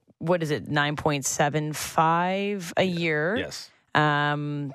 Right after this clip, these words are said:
Speaker 1: just locked and loaded. You're here for eight years, and now everybody can look at your contract and compare themselves to you. <clears throat> William Nylander.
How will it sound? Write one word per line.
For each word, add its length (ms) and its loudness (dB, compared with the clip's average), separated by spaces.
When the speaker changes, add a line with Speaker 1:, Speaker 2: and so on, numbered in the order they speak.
Speaker 1:
just 220 0
locked 340 2
and 100 2
loaded. 560 0
You're 220 2
here 280 0
for 280 -2
eight 460 0
years, 680 0
and 480 0
now 220 2
everybody 320 -2
can 160 -2
look 140 -2
at 100 -2
your 80 2
contract 500 0
and 80 -2
compare 320 -2
themselves 380 -2
to 120 -4
you. 140 2
<clears throat> 200 2
William 240 4
Nylander. 400 -4